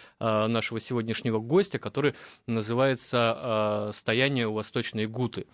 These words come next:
Э, э, Сергей Хопров, э, сравнивает вот это событие по эпохальности, по важности, э, с состоянием, ну, допустим, на Угре,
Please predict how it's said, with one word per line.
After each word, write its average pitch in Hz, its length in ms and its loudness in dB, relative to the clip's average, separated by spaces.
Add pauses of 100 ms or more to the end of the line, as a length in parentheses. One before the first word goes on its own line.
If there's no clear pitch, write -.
(360)
Э, 104 360 2
э, - 1400 -8
Сергей 113 380 0
Хопров, 123 500 -4
э, 113 240 -2
сравнивает 113 600 -2
вот 104 100 -12
это - 160 -10
событие 127 400 -2
по 127 400 2 (160)
эпохальности, 139 720 -2
по 104 220 -4
важности, 127 640 0 (220)
э, 110 300 0
с 117 400 0
состоянием, 143 480 0
ну, 170 80 0
допустим, 127 440 -2
на 123 80 4
Угре, 117 360 0